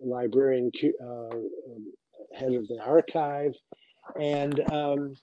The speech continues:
so that's, uh, that's very satisfying. And also, uh, you know, an artist, Nam June, with whom I worked for so long, to have that in a great public institution, which is what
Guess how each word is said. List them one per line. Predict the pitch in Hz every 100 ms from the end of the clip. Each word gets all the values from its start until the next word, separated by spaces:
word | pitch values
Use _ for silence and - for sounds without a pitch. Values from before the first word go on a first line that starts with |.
| - _ _
so | 170
that's, | 165 214 208 -
uh, | 180 165 160 151 - -
that's | 190 190 175
very | 156 180 175
satisfying. | - 170 160 - 165 151 147
And | 160
also, | 175 214 233 - 202 180 165 _ _ _ _ -
uh, | 175 170 170 165 - -
you | 180
know, | 185 180 175 - -
an | 175
artist, | 190 202 -
Nam | 180 175
June, | 147 180 180
with | 165 -
whom | 170 165
I | 156
worked | 151 160 156 -
for | -
so | 139 160 156
long, | 151 151 139 139 139 -
to | 143 139 - _ _ _ -
have | 170 160
that | 160 151
in | 147 135
a |
great | 131 160 156
public | - 190 190 143
institution, | 160 - 143 - 170 156 - 131 113
which | 123 -
is | 139 113
what | 143